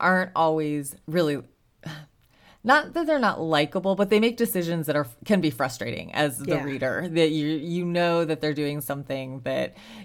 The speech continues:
Speaker 1: you wanna say, "No, don't do that. You, you're going to ruin, or you're going to hurt somebody's feelings, or you have this man who loves you and, and supporting you, and you're just pushing him away," or whatever it is. So, but the way that they're portrayed is,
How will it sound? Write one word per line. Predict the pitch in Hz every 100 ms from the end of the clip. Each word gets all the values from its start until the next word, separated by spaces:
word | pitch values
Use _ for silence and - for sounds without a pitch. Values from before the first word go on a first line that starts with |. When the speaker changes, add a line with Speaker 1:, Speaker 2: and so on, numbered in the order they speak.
| -
Speaker 1:
you | 156
wanna | 143 139
say, | 151
"No, | 214 302
don't | 311 302
do | 302
that. | 277 202 160
You, | 185
you're | - 185 185 175 185 -
going | 220 233
to | 240
ruin, | 226 220 202
or | 190
you're | 175
going | 170 202 208
to |
hurt | 214 -
somebody's | 202 202 190
feelings, | - 180 175 160
or | 170
you | 170
have | 175
this | 185 185
man | 185
who | 185 190
loves | 170 175
you | 160 151
and, | 143 147 151 - - 117
and | - 170 160
supporting | 185 180 214 202
you, | 185 175 165
and | 160 156
you're | 160 165 165
just | 151 175 -
pushing | 247 233
him | 202
away," | 190 175 147
or | 143 160
whatever | 185 170 160
it | 151
is. | 147 156
So, | 202 180 - - _ - _ - -
but | 220 214 214 - -
the | 196
way | 180 190 185
that | 175 165 -
they're | 156
portrayed | 147 160 175 156 143
is, | 147 147